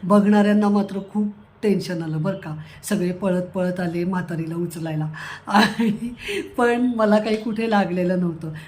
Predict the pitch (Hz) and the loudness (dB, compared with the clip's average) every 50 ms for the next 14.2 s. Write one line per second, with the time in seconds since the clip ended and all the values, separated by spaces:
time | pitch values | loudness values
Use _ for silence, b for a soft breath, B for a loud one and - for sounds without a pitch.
0 | B - 202 190 180 190 196 190 196 208 196 180 185 190 196 - 220 208 208 - | B 0 0 0 2 2 0 0 2 0 0 2 2 0 0 -2 -4 -4 -4 -2
1 | 185 185 180 175 170 160 160 156 156 156 B B B B B - - 180 196 202 | -2 -2 0 0 0 -2 -4 -6 -8 -12 B B B B B -8 -4 0 2 2
2 | 214 240 247 247 254 247 - 269 247 226 214 214 269 262 277 294 302 294 285 294 | 4 4 4 2 2 2 2 2 2 2 2 0 0 4 6 8 8 8 8 6
3 | 302 311 311 311 302 - - - 320 269 254 277 294 330 381 392 302 311 320 320 | 4 4 4 2 -2 -4 -2 2 6 8 8 10 10 8 6 6 6 6 8 8
4 | 330 320 - - 302 294 285 285 285 277 269 269 - - 262 233 233 262 302 302 | 6 4 4 4 4 6 6 6 4 4 2 0 -2 -6 -6 -4 -4 -4 -4 -6
5 | B B B B B B B - - 226 240 240 247 254 277 302 320 320 320 330 | B B B B B B B 2 4 6 6 6 4 4 6 6 8 8 6 6
6 | 330 320 320 311 302 302 311 302 302 294 - - - - - - - - - - | 4 2 2 2 2 2 2 0 0 -2 -8 -16 -20 -20 -20 -20 -20 -20 -20 -20
7 | - - - - - - - - - - - 254 262 277 320 302 294 311 277 262 | -20 -20 -20 -20 -20 -20 -20 -20 -16 0 4 6 8 8 8 8 6 4 2 2
8 | 240 254 330 339 349 330 294 277 294 311 - - 330 - - - 269 285 294 B | 4 4 6 6 8 8 6 6 4 4 2 0 -2 -2 -2 -2 -2 -2 -2 B
9 | B B B - - 262 262 277 311 311 302 294 269 277 - 311 311 339 370 370 | B B B 0 2 4 4 6 6 6 6 4 2 2 2 4 4 4 2 2
10 | - - - - - 330 311 302 302 427 466 508 508 508 480 453 453 453 453 - | -2 -6 -4 2 4 4 4 4 2 2 4 4 4 4 4 2 0 -2 0 4
11 | 381 302 262 233 240 240 220 220 208 208 208 196 190 180 165 147 160 156 156 151 | 6 6 6 6 4 4 6 6 8 8 6 6 4 2 0 -2 -4 -6 -6 -8
12 | B B B B B B B - - - - - - - - - - - - - | B B B B B B B -20 -20 -20 -20 -20 -20 -20 -18 -18 -18 -18 -18 -20
13 | - - - 185 190 202 233 294 302 - 233 277 302 359 427 440 427 320 269 226 | -20 -10 -4 2 4 4 6 4 4 6 8 8 10 10 8 6 6 6 4 4
14 | 226 220 220 240 | 2 0 0 0